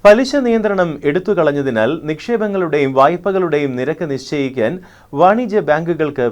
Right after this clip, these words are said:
പൂർണ്ണ സ്വാതന്ത്ര്യം നൽകിയിരിക്കുകയാണ് റിസർവ് ബാങ്ക്. റിസർവ് ബാങ്ക് ഗവർണർ ശക്തികാന്ത് ദാസാണ് ഇക്കാര്യം വ്യക്തമാക്കിയിട്ടുള്ളത്.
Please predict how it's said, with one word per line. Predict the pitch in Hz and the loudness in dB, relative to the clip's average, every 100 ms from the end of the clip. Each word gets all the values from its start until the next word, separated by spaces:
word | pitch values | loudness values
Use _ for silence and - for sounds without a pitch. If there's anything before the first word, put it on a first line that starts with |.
| 117 | -2
പൂർണ്ണ | 175 185 160 | -2 -2 -6
സ്വാതന്ത്ര്യം | - 151 160 202 180 170 | -2 2 2 0 -6 -4
നൽകിയിരിക്കുകയാണ് | 143 147 185 180 139 117 107 98 90 82 104 | -4 -4 -6 -8 -6 -2 0 0 -4 -6 -8
റിസർവ് | 110 95 117 80 | -8 -4 -6 -6
ബാങ്ക്. | 82 78 69 _ _ _ _ - 98 | -10 -10 -12 _ _ _ _ -10 -4
റിസർവ് | 110 117 139 123 | -4 -2 -4 -4
ബാങ്ക് | 135 147 120 | -4 -4 -2
ഗവർണർ | 135 151 139 127 190 - _ | 0 0 0 -2 -2 -8 _
ശക്തികാന്ത് | - 175 220 208 208 196 | -8 -6 -4 0 0 2
ദാസാണ് | 170 165 151 123 175 | 2 2 0 -2 -4
ഇക്കാര്യം | 185 151 151 123 104 | -6 -4 -2 -2 -4
വ്യക്തമാക്കിയിട്ടുള്ളത്. | 113 127 175 156 151 151 92 92 90 78 | -6 -6 -6 -6 -4 -6 -6 -8 -10 -12